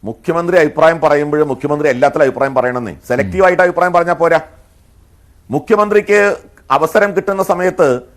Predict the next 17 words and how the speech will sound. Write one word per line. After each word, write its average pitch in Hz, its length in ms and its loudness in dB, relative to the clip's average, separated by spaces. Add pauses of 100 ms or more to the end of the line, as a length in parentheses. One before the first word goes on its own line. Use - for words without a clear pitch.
(280)
മുഖ്യമന്ത്രി 190 680 0
അത്തരം 190 340 0 (120)
ചില 180 220 4
കാര്യങ്ങളെ 185 460 6
അവിടെ 185 240 6
കണ്ണടയ്ക്കുന്നുണ്ടല്ലോ 175 680 0
മുഖ്യമന്ത്രി. 165 460 -2 (560)
ഇവിടെ 175 220 2
ഹിന്ദുക്കളുടെ 196 480 0
ആചാരങ്ങളുടെ 196 680 4
കാര്യത്തിൽ 185 480 2 (260)
അത്രയും 202 420 0
കൺസേൺ 185 300 0
ആയിട്ടുള്ള 185 220 0
മുഖ്യമന്ത്രി 180 540 0 (340)
മറ്റു 170 240 -2
മതവിഭാഗങ്ങളുടെ, 190 800 4